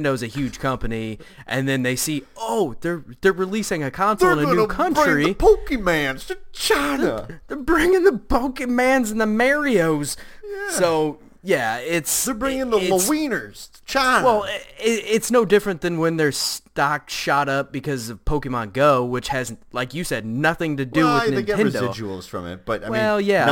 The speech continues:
Speaker 1: but
Speaker 2: Niantic
Speaker 1: it, it's
Speaker 2: fucking made it.
Speaker 1: Niantic, right?
Speaker 2: Yeah.
Speaker 1: Like, it,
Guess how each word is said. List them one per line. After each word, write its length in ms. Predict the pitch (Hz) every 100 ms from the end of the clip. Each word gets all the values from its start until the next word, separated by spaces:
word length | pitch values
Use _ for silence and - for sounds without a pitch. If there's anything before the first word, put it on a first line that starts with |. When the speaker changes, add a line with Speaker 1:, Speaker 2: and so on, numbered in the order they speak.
| 147 147
Speaker 1:
but 140 | 135
Speaker 2:
Niantic 60 | 147
Speaker 1:
it, 80 | 160
it's 120 | -
Speaker 2:
fucking 240 | 170 -
made 260 | 175 139 143 170
it. 100 | 131
Speaker 1:
Niantic, 260 | 117 98 120
right? 260 | 120 120 123
Speaker 2:
Yeah. 160 | 90
Speaker 1:
Like, 220 | 73 131
it, 80 | 135